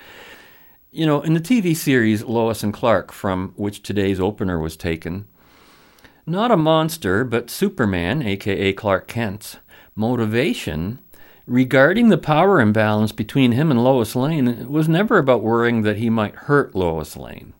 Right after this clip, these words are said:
Clark Kent wanted to win her love, which cannot be forced and can only be freely given, and he doesn't want her to love Superman. He wants her to love Clark Kent. And that was the central motivation and running storyline behind that entire series.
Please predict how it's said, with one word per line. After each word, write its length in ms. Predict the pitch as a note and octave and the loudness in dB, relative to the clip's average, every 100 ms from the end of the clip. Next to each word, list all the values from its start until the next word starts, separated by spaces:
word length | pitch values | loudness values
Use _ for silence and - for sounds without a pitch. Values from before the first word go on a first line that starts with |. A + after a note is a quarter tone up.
| _ _ _ _ _ _ _ _ _ - | _ _ _ _ _ _ _ _ _ -4
Clark 240 | G3+ C4 | -2 0
Kent 240 | - G#3+ | 0 2
wanted 320 | D#3 F3+ F3+ D#3 | 2 0 -2 -4
to 80 | C3 | -4
win 380 | A#2 B2 C#3 | -2 0 0
her 280 | D#3+ D3+ D#3 | -2 -4 -4
love, 520 | D#3+ D#3 F3+ - - _ _ _ - - - | -4 -6 -8 -12 -18 _ _ _ -20 -20 -6
which 220 | C#3+ - | -6 -2
cannot 420 | E3 D#3 D#3 A3+ | 0 0 -2 -4
be 100 | A3 | -4
forced 520 | F3+ G3+ G#3+ C#3 - | -4 -2 2 2 0
and 120 | B2+ A#2 | -4 -2
can 100 | C#3+ | -2
only 200 | D#3 E3 | -2 -2
be 140 | D3+ | -2
freely 500 | - F3+ A#3+ G#3+ C3 | 0 2 2 2 0
given, 440 | B2+ F3 A3 G2+ - - - | 0 -2 -2 -6 -10 -12 -2
and 100 | E3 | 0
he 60 | |
doesn't 300 | E3 G#3 B3 | 0 -2 -2
want 320 | D3 D3+ E3 | 0 0 0
her 180 | D3+ C#3 | 0 0
to 160 | - B2+ | 0 -4
love 320 | A2+ A2 F#2+ | -2 -2 -2
Superman. 800 | - G2 D#3 C#3+ E2 D2+ E2+ C#3+ _ _ _ - | -4 -4 -4 -4 -4 -8 -14 -16 _ _ _ -10
He 140 | A3+ | -4
wants 300 | B3 F3+ C#3 | -2 0 -2
her 80 | D3 | -4
to 80 | C#3 | -2
love 200 | A2 G#2+ | -2 -2
Clark 300 | - F#2+ - | -2 -4 -4
Kent. 380 | - A3+ C3+ - _ _ _ _ - - - _ _ _ - | -4 -4 -6 -12 _ _ _ _ -20 -20 -20 _ _ _ -8
And 200 | A2+ G#2+ | -4 0
that 280 | B2+ C#3 | 0 0
was 140 | - F2 | -2 -6
the 80 | G#2 | -6
central 320 | A#2 A2 G#2+ | -4 -4 -2
motivation 580 | A2 A2 F#2+ G2+ G#2+ F#2+ | 0 0 0 -2 -2 -4
and 160 | G2 | -2
running 260 | G2+ B2 C3+ | -2 -2 -4
storyline 600 | - B2 D#3 C3+ G2+ G2+ | -2 0 0 0 -2 -2
behind 340 | G#2+ A#2 A#2 | -2 -2 -2
that 180 | A#2+ A#2+ | -2 -2
entire 400 | A#2+ B2 C3 C3 | -2 -4 -2 -2
series. 420 | B2+ C#3 F3+ C#3 | -2 -2 -2 -4